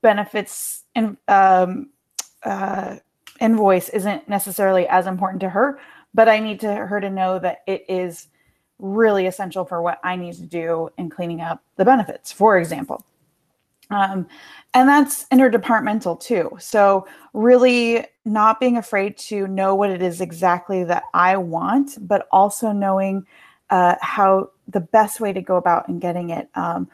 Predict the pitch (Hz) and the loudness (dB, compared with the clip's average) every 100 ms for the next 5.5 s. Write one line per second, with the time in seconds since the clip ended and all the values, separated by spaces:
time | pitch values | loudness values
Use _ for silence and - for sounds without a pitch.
0 | _ _ _ - 208 208 208 202 190 190 | _ _ _ -2 4 4 4 2 0 -2
1 | 202 - 202 190 185 180 190 180 180 185 | -4 -4 -6 -6 -6 -2 2 2 2 0
2 | 185 - 190 185 175 175 - 185 180 170 | 0 -4 -6 -4 -2 -4 -4 -2 -2 -4
3 | - 180 185 185 190 202 233 262 254 - | -4 -4 0 0 0 2 4 2 0 -6
4 | 339 392 370 277 220 214 - 214 220 233 | -4 -2 0 -2 -2 -6 0 0 2 2
5 | 247 - 240 233 247 | 0 0 2 4 2